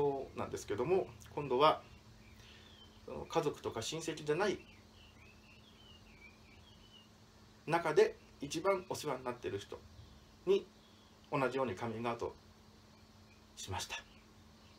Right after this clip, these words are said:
ぱり、その、なかなかそういう、こういう性のことって、人に言うのってすっごく、すっごく勇気がいることで、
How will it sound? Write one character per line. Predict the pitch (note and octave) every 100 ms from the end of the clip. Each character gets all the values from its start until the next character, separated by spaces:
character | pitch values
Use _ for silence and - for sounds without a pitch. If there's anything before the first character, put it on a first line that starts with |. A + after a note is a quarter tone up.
| - - - - - - - - - - - -
ぱ | C3
り、 | A#2 - - - - - - - - - - - - - - - - - - - - - -
そ | C3+
の、 | A2+ G#2+ - - - - - - - -
な | -
か | D3
な | D3
か | D3 C#3+
そ | D3+ D3
う |
い | D3 C#3+ C#3+
う、 | - - - - - - -
こ |
う | C#3+
い |
う |
性 | C#3 F3 D#3+
の | A2+ G2 -
こ | -
と | -
っ | -
て、 | - G2+ G2 - - - - - - - - - - - - - - - - - -
人 | - C3+
に | C3+
言 | C#3+
う |
の | B2
っ | G2+
て | A2
す | - A#2+
っ | B2 A2+ - -
ご | D3+
く、 | G3+ - - - - -
す | - -
っ | A#2 -
ご | F#3
く | F3+
勇 | C3+ C3
気 | C3
が | A2 G#2+ - -
い | B2+
る | B2
こ | A#2
と | C3
で、 | A#2